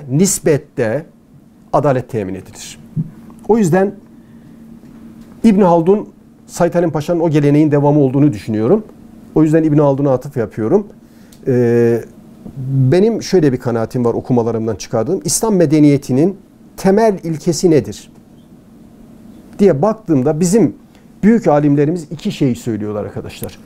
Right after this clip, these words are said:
Adalet diyenler var, merhamet diyenler var. Ben bunları birbiriyle çeliştirmeye gerek görmüyorum. İster adalet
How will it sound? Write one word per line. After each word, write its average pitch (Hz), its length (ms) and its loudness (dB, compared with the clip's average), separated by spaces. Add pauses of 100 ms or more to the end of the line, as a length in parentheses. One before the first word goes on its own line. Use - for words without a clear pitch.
(140)
Adalet 185 400 2
diyenler 208 340 4
var, 208 280 0 (320)
merhamet 131 500 0
diyenler 98 320 -4
var. - 280 -14 (920)
Ben 233 200 -2
bunları 226 260 0
birbiriyle 214 340 0
çeliştirmeye 196 560 0
gerek 190 280 2
görmüyorum. 113 440 -2 (560)
İster 214 300 2
adalet 170 360 2